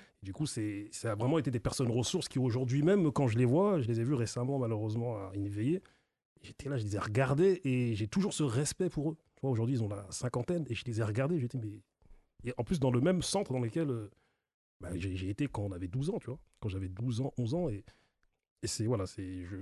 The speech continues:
c'est des, vraiment des personnes ressources qui ont contribué au fait que de nous éduquer en vérité, parce qu'ils nous ont transmis des valeurs. Et, euh, et au même titre que toi, t'as fréquenté un groupe de personnes, euh,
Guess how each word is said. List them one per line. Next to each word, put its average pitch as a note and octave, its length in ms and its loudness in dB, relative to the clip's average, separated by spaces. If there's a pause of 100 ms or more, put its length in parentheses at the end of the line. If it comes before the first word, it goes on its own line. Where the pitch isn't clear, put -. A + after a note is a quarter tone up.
(120)
c'est - 140 -6
des, B2 80 0
vraiment C#3+ 220 2
des C3+ 100 2
personnes B2 300 -2
ressources B2+ 380 -2
qui - 100 -4
ont A#2+ 60 -2
contribué D3 440 0
au C#3+ 80 2
fait D3+ 240 -4
que C#3 300 -2 (460)
de A2+ 140 -2
nous A#2+ 220 0
éduquer B2+ 340 -2
en A#2+ 80 -2
vérité, F#2+ 220 -10 (260)
parce - 160 -20
qu'ils A2 160 -2
nous G#2+ 180 0
ont A#2 60 0
transmis C3 400 -2
des A#2 140 -2
valeurs. G2+ 280 -4 (520)
Et, G#2+ 180 -2
euh, G2 80 -6 (260)
et G#2+ 160 -2
au G#2 60 0
même B2 160 0
titre - 220 -4
que C3+ 100 0
toi, C3+ 340 4
t'as G#2 140 -8
fréquenté - 400 -4
un G#2 80 0
groupe A2+ 240 -4
de A2 80 0
personnes, G#2+ 460 -2
euh, F#2 260 -4